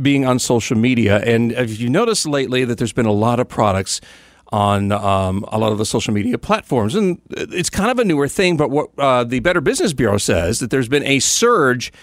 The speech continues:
in counterfeit goods being sold online, and they are being advertised heavily on social media platforms. In fact, they found, uh, their, uh, online shopping fraud makes up about a third of scams reported to the Better Business Bureau,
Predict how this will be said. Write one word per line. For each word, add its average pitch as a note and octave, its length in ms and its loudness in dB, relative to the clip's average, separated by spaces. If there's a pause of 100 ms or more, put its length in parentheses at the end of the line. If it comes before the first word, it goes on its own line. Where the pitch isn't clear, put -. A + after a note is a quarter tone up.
(440)
in C#3+ 160 -4
counterfeit B3+ 640 -4
goods G2+ 400 0
being C3+ 160 0
sold D#3 320 0
online, D3+ 720 0 (440)
and D3+ 220 -2
they D#3+ 60 -2
are D#3 80 -2
being D#3 320 -4
advertised F3 640 -2 (160)
heavily G#3 680 0 (400)
on B2 120 0
social D3+ 300 0
media C3 280 2
platforms. - 960 -2 (440)
In - 40 -10
fact, A#2 180 -2
they A#2+ 140 -2
found, C3+ 440 2
uh, B2+ 200 2
their, B2 360 2
uh, A#2 420 4
online C#3 340 2
shopping D3 280 -2
fraud B2+ 280 0
makes B2+ 200 -2
up A#2+ 80 -4
about B2+ 280 0
a A#2 40 -2
third F#3 480 0
of C#3 120 2
scams D#3+ 480 0
reported E3 420 -2
to C#3+ 80 -2
the A#2+ 80 0
Better A#2 260 2
Business A2+ 380 -2
Bureau, A2 400 0